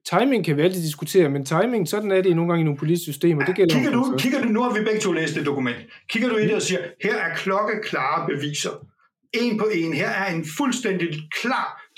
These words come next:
Speaker 2: sag, der bygger oven på hinanden, som fører til det her,
Speaker 1: Nej.
Speaker 2: som kræver
Speaker 1: Men
Speaker 2: den her straf."
Speaker 1: Men det behøves der heller ikke for at dømme. Der behøves ikke en klokkeklar sag for at dømme.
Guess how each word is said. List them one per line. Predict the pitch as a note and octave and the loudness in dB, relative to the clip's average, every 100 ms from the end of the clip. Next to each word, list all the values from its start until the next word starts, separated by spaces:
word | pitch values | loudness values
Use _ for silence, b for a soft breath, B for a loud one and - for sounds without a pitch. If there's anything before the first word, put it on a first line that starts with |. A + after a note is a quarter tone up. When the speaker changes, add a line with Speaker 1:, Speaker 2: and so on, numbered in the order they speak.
| - | -4
Speaker 2:
sag, | A#3 G3+ | -2 -2
der | D#3 | -2
bygger | D#3+ - | -2 -2
oven | G3 A#3+ | 0 0
på | G#3 | 0
hinanden, | E3+ D3 D3+ F3+ | 0 -2 -2 -2
som | F3+ D#3 | -2 -4
fører | - D#3 F3+ | -2 -2 -2
til | - D3 C#3+ | -2 -4 -4
det | E3+ D3 | -4 -2
her, | C3+ | -2
Speaker 1:
Nej. | F3+ A#3 - | 0 -2 -4
Speaker 2:
som | - D3 | -6 -4
kræver | - D3 | -2 2
Speaker 1:
Men | F#3 | 2
Speaker 2:
den | C3+ | 2
her | C3+ | -2
straf." | B2+ B2 B2 - _ | -2 -4 -4 -12 _
Speaker 1:
Men | F#3+ F#3 | 0 2
det | B3+ | 4
behøves | A3 C4 - | 6 6 6
der | F#3+ | 2
heller | A3 | 2
ikke | A3 | 0
for | G#3+ | 0
at | F#3+ D#3+ | 2 4
dømme. | F#3 A#3 - | 2 0 -2
Der | F3+ | 0
behøves | F#3+ A#3+ | 0 0
ikke | A#3+ | 0
en | A3+ | -4
klokkeklar | - F#3 G#3+ A#3 G#3 F3 | -4 0 0 0 -4 -4
sag | - G3+ | -2 -2
for | D#3 F#3+ | -2 -2
at | D#3 | 0
dømme. | D#3+ E3+ | 0 0